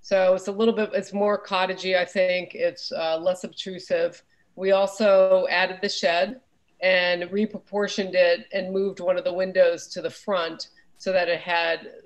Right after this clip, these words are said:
more in keeping, um, the proportion of what had been there before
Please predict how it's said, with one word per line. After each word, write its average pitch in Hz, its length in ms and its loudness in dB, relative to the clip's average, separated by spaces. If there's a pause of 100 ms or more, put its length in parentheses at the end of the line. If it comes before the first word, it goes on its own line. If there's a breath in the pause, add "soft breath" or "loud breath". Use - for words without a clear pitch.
(320)
more 196 380 2
in 170 100 -2
keeping, 175 720 -8 (120)
um, 156 560 -6
the 170 60 -2
proportion 170 540 -4
of 156 160 -6
what 160 240 0
had 160 160 -12
been 160 120 -6
there 160 180 -4
before 151 520 -10